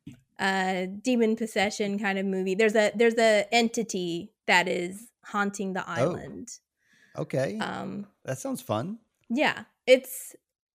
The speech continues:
Speaker 1: it's a good, um, it's not really campy, but neither is it, like, it, neither is it, uh,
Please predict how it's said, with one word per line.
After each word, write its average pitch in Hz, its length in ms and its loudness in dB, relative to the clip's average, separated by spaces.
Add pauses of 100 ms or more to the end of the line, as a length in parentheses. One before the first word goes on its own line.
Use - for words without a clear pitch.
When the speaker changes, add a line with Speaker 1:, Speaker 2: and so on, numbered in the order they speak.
Speaker 1:
it's 254 240 -2
a 277 80 0
good, 226 680 2
um, 185 440 -4
it's 233 200 0
not 277 280 0
really 262 260 0
campy, 277 760 -4 (760)
but 254 180 4
neither 294 460 2
is 269 260 2
it, 226 360 0 (1080)
like, - 460 -8 (720)
it, 175 260 -10
neither 254 440 4
is 226 260 2
it, 202 340 -2
uh, 185 380 -6